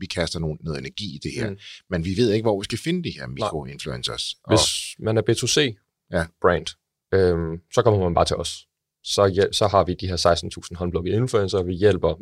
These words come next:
Speaker 2: med også at vælge de rigtige af dem, og platformen går ligesom ind og automatiserer rigtig meget af det. Influencerne kommer faktisk til dig. De her seksten tusind influencer, de har adgang til vores app, øhm, som er, er influencerdelen af produktet,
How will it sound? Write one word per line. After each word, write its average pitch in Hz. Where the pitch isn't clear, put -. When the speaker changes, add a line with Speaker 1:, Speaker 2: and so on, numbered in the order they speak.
Speaker 2:
med 87
også 92
at 85
vælge 85
de 85
rigtige 101
af 101
dem, 95
og 82
platformen 90
går 95
ligesom 87
ind 85
og 82
automatiserer 85
rigtig 85
meget 85
af 98
det. 101
Influencerne 90
kommer -
faktisk -
til 82
dig. -
De 110
her 104
seksten 95
tusind 92
influencer, 87
de 101
har 90
adgang -
til -
vores -
app, -
øhm, 90
som 85
er, 82
er -
influencerdelen 101
af 87
produktet, 101